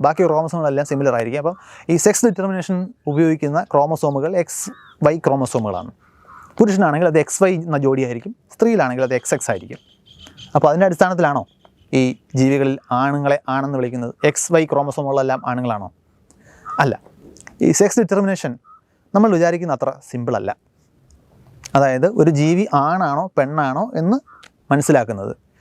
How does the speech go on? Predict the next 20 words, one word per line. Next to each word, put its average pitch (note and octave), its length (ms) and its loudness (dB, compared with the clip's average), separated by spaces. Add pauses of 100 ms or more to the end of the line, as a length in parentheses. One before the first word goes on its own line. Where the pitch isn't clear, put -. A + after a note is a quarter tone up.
(300)
അല്ലെങ്കിൽ C#3 300 2
ആ - 20 2 (100)
വേർതിരിവ് F#3+ 480 4
സൃഷ്ടിക്കുന്നത് G#2+ 480 -4 (420)
നമ്മൾ D3+ 200 4
വിചാരിക്കുന്ന D3 400 2
അത്ര C3 160 4
സിമ്പിളായിട്ടുള്ള C3+ 540 0
മാനദണ്ഡങ്ങളല്ല. A#2 580 -4 (1080)
ഇപ്പോൾ - 160 2
ഉദാഹരണത്തിന് D#3 420 2 (1900)
ഹെർമഫ്രൊഡൈറ്റിസം G3+ 840 2 (100)
എന്ന് F3 100 -6
പറയുന്നൊരു D#3+ 260 0
അവസ്ഥയുണ്ട്. F#2+ 400 -10 (760)
ചില G3+ 100 6 (100)
ജീവികൾ F#3+ 300 2
അങ്ങനെയാണ്. C3 340 -2 (720)
നമുക്ക് D3+ 220 4 (200)
പല D#3 160 4